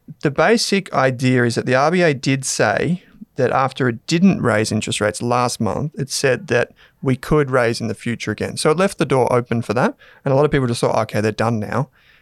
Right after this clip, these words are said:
And the economists thought, "Okay, from here on out, maybe they just leave interest rates where they are and it just slowly cools down over time." But one of the things that the R B A does, and actually one of its most important rules, is to keep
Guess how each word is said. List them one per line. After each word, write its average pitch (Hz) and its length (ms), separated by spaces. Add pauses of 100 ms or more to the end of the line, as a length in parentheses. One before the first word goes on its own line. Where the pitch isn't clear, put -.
(220)
And 113 380
the 113 80
economists 107 460
thought, - 120
"Okay, 117 240
from 127 180
here 131 200
on 123 80
out, 113 160
maybe 120 240
they 113 140
just 117 180
leave 135 180
interest 139 300
rates 120 180
where 113 80
they 131 100
are 214 220
and 143 140
it 120 60
just 117 180
slowly 120 380
cools 120 320
down 113 180
over 110 140
time." - 240 (1200)
But 151 80
one 208 120
of 254 60
the 220 60
things 170 200
that 151 60
the 143 100
R 131 120
B 120 100
A 120 100
does, 117 580
and 131 300
actually - 240
one 131 160
of 127 60
its - 120
most 127 240
important 120 440
rules, 113 320
is 113 120
to - 80
keep - 380